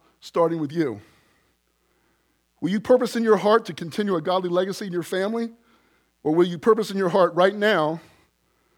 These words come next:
to start a godly legacy in your family? And that brings us to our second and third next steps this morning. First one,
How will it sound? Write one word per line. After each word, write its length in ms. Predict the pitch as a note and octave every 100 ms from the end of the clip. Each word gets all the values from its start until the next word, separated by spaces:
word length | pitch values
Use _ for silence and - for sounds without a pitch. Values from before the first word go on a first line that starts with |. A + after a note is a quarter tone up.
| _ _
to 80 | -
start 400 | - G#3+ G3 D#3
a 20 |
godly 300 | C#3 C#3 C3+
legacy 360 | C#3 C3+ B2+ C3
in 60 |
your 80 | A#2+
family? 400 | A2 B2+ A#2+ G#2+ F#2+ _ _ _ _ _ _ _ _ _ _ _ _ _ _
And 80 | E3+
that 100 | E3+
brings 180 | F3 E3+
us 80 | -
to 80 |
our 100 | D#3
second 280 | C3+ D#3+ D#3
and 100 | D3
third 180 | D3 C#3+
next 240 | C#3+ -
steps 280 | - C#3+ C#3
this 160 | A#2+ -
morning. 280 | A#2+ A#2+ A2+ _ _ _ _ _ _ _ _ _ _ _ _ _ _ _
First 320 | _ G3 F#3+ F3
one, 240 | C#3+ A#2